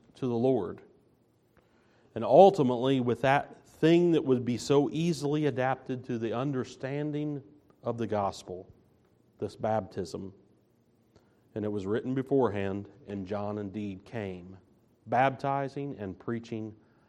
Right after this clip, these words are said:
baptism. And here we, then we have the reception,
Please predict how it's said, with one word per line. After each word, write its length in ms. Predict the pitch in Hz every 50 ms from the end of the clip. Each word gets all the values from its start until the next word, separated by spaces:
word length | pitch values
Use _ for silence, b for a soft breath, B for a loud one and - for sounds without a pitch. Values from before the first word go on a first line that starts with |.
| b b b b _ -
baptism. 720 | 117 101 95 90 87 82 - 98 85 - - - 90 90 - _ _ _ _ _ _ _ _ b b b b b b b b b b b b b b b b b b b b b b b b b b b b b _ -
And 140 | - 127 135
here 200 | 139 170 175 151
we, 140 | 147 143
then 320 | 139 113 127 143 156 165 160
we 120 | 151 147
have 260 | 131 147 143 147 147
the 80 | 139 143
reception, 680 | 139 143 131 - 120 113 98 - - - 101 104 104